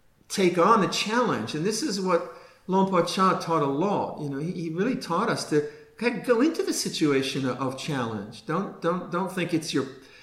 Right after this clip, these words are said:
that it's your fault, but it's in that situation of challenge and conflict where you'll see the way out of conflict, the way of liberation. And that's a t-, I mean, we all know that,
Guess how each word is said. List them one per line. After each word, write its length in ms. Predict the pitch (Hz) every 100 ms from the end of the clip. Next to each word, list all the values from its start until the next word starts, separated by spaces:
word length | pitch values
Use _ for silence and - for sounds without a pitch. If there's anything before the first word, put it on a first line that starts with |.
| _ -
that 140 | 151
it's 220 | 147 -
your 100 | 135
fault, 460 | 123 - 202 262 -
but 100 | 147
it's 140 | 147
in 80 | 214
that 140 | 196 -
situation 560 | 190 - 165 170 156
of 100 | 123
challenge 480 | - 170 240 185 139
and 120 | 127
conflict 640 | 151 190 - - 120 117 - - - -
where 140 | 160
you'll 200 | 165 160
see 460 | 160 - 160 156 160 - _ -
the 120 | 151
way 300 | 147 151 139
out 120 | 147
of 120 | 175
conflict, 720 | - 139 127 - 113 - - - _ _
the 100 | 147
way 140 | 139 147
of 100 | 135
liberation. 800 | 139 135 131 127 127 113 110 -
And 120 | 139
that's 240 | 180 196 214
a 120 | -
t-, 280 | - - -
I 260 | 226 -
mean, 180 | 170 151
we 120 | 170
all 220 | 196 160 127
know 300 | 127 151 233
that, 440 | 139 107 104 110